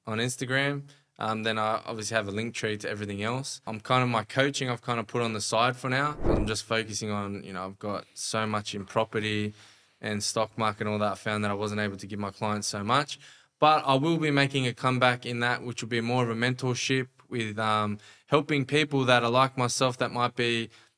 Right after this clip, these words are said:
you know, anxiety, depression, and a few stages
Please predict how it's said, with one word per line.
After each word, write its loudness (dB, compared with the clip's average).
you 0
know, 6
anxiety, 4
depression, 0
and -4
a -10
few -2
stages 0